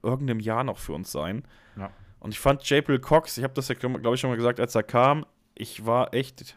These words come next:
Speaker 1: äh, ein bisschen Fan, als er gedraftet
Speaker 2: Mhm.
Speaker 1: wurde. Und ich würd den echt gern mal spielen sehen, also in richtigen N F L-Tempo. Ich würd das gern mal sehen, weil ich mir gar nicht vorstellen kann, dass der so scheiße sein soll, noch schlechter als das, was bei uns da so spielt.
Speaker 2: <laughs> Der hat ja auch bei Dallas schon gespielt, ne? Jetzt nicht so
Speaker 1: Ja.
Speaker 2: extrem viel, aber ein bisschen was zumindest. Also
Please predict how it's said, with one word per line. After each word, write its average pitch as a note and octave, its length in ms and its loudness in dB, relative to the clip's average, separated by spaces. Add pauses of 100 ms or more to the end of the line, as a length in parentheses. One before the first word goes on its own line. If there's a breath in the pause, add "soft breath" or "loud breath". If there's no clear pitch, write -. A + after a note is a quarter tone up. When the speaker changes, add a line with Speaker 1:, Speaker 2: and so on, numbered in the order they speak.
Speaker 1:
äh, B2 240 2
ein B2 120 -4
bisschen - 280 -6
Fan, C#3 400 2
als G#2+ 240 -8
er G#2+ 80 -2
gedraftet A2 460 0
Speaker 2:
Mhm. A2 60 -6
Speaker 1:
wurde. G#2+ 320 -4 (760 soft breath)
Und G#2 120 -12
ich - 120 -14
würd D3 140 -2
den D#3+ 100 -6
echt - 260 -12
gern D#3+ 160 -4
mal D#3 100 0
spielen F3 520 -4
sehen, G2 280 -2
also G#2 240 -4
in G#2+ 80 -2
richtigen B2+ 380 -8
N C3+ 180 -4
F C3 140 -6
L-Tempo. G2 500 -6
Ich - 120 -10
würd A#2+ 140 -4
das C3+ 140 -8
gern E3 160 -4
mal B2+ 140 -2
sehen, D3 320 -2 (440 loud breath)
weil - 100 -8
ich - 100 -8
mir C3 80 -4
gar C3+ 140 -2
nicht D#3+ 120 -4
vorstellen F#3 400 0
kann, G#3 160 -4
dass A3 140 -6
der B3+ 120 -6
so - 100 -8
scheiße - 440 -6
sein F#3 200 -2
soll, F3 140 0
noch F#3 180 -2
schlechter F3 360 -4
als - 140 -8
das, - 180 -2
was - 120 -4
bei B2+ 100 0
uns D#3+ 160 -2
da C#3 120 0
so A#2+ 100 0
spielt. C#3 600 -6
Speaker 2:
<laughs> - 380 4
Der - 180 2
hat - 120 -10
ja G3 100 -8
auch - 80 -8
bei D3+ 120 -4
Dallas E3 360 -2
schon D3+ 160 -10
gespielt, - 480 -12
ne? F3 260 -12
Jetzt C#3+ 180 -8
nicht D3+ 180 -6
so C3+ 60 0
Speaker 1:
Ja. F#3+ 100 2
Speaker 2:
extrem C3+ 320 -4
viel, F3+ 200 -6
aber B2 120 0
ein A2+ 80 -2
bisschen D#3 280 -4
was A#2+ 180 -2
zumindest. G#2+ 420 -4
Also F#2+ 360 -4